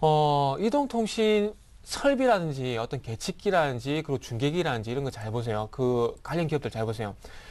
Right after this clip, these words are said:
지금 적어도 대한민국 안에는 포지 엘티 그리고 뭐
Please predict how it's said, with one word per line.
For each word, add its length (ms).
지금 460
적어도 760
대한민국 540
안에는 480
포지 300
엘티 460
그리고 340
뭐 340